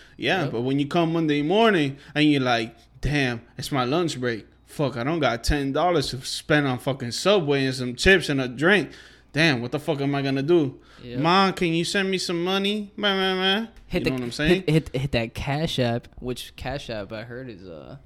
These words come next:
Speaker 2: it's getting a little crazy, bro.
Speaker 1: Bro, Cash App give me dirty, dog. I'm not
Speaker 2: Cash
Speaker 1: gonna
Speaker 2: App did you dirty?
Speaker 1: Did me dirty,
Speaker 2: Man.
Speaker 1: but there's some other apps out there.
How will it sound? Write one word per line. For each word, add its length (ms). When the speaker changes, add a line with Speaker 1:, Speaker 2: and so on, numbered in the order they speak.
Speaker 2:
it's 100
getting 200
a 20
little 180
crazy, 460
bro. 320
Speaker 1:
Bro, 520
Cash 300
App 300
give 160
me 280
dirty, 460
dog. 320
I'm 140
not 80
Speaker 2:
Cash 80
Speaker 1:
gonna 120
Speaker 2:
App 100
did 180
you 60
dirty? 420
Speaker 1:
Did 200
me 100
dirty, 440
Speaker 2:
Man. 100
Speaker 1:
but 240
there's 160
some 160
other 160
apps 320
out 180
there. 300